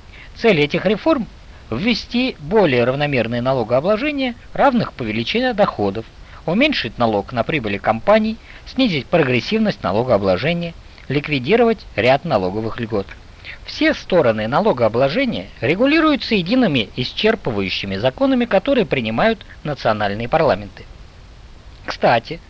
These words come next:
с начала экономических реформ в России правительство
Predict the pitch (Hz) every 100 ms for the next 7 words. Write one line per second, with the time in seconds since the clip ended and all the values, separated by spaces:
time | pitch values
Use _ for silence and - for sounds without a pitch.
0 | - - - 160 160 240 220 131 123 120
1 | 160 175 147 - 107 104 - 165 135 107
2 | 98 - 87 139 - - - 127 113 120
3 | 226 208 - 214